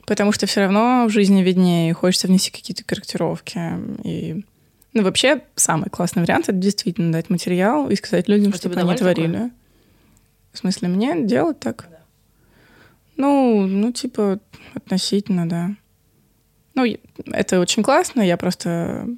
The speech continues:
Speaker 1: шеф-флорист компании, который занимается коммерческими оформлениями. Поэтому, естественно, я должна уметь это делать так, чтобы было понятно клиенту на всех стадиях. А иногда мы там вплоть до миллиметра прорисовываем.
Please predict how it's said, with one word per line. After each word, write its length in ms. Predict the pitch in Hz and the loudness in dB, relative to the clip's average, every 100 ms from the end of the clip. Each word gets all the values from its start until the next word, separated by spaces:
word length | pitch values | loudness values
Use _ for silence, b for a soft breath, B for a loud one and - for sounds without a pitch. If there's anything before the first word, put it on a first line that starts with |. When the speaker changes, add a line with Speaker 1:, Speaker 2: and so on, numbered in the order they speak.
| - | -12
Speaker 1:
шеф-флорист 500 | - 190 - 170 175 | -4 -2 2 0 0
компании, 540 | - 175 226 254 196 175 | -2 0 2 2 2 -2
который 240 | - 180 | -4 -2
занимается 380 | 175 180 226 208 | 0 0 0 0
коммерческими 840 | - 240 - - - 220 180 175 | 2 2 2 -2 -2 0 2 0
оформлениями. 880 | 170 175 180 214 311 226 190 180 233 B B B B - | -2 -2 0 2 2 2 2 -2 -4 B B B B -4
Поэтому, 320 | 175 170 175 | -2 0 -2
естественно, 360 | 170 - 254 208 | 0 0 0 2
я 60 | |
должна 280 | 170 180 170 | 2 2 0
уметь 320 | 160 170 185 - | 0 -2 -4 -6
это 160 | - | -6
делать 560 | 160 170 170 165 - - _ _ _ _ _ _ _ _ | -2 -2 -2 -4 -8 -10 _ _ _ _ _ _ _ _
так, 200 | - - | -4 -4
чтобы 340 | - 180 170 170 | -4 -4 -2 0
было 220 | 196 170 | 2 0
понятно 440 | - 165 165 175 | 0 -2 -2 -4
клиенту 480 | 185 175 185 165 165 | -4 -2 -2 -4 -4
на 80 | 165 | -6
всех 180 | - 165 | -6 -6
стадиях. 540 | - 285 254 180 175 | -2 0 2 0 -2
А 40 | 175 | -2
иногда 340 | 165 170 196 | -2 0 0
мы 120 | 170 | -2
там 160 | 170 175 | -2 -6
вплоть 360 | - 190 190 175 | 0 2 2 2
до 400 | 170 170 165 170 | 0 2 0 0
миллиметра 720 | 175 180 180 165 - - 233 | 2 2 2 0 -4 -6 -8
прорисовываем. 840 | - 170 185 - 180 165 165 208 | -6 -8 -8 -6 -6 -4 -4 -4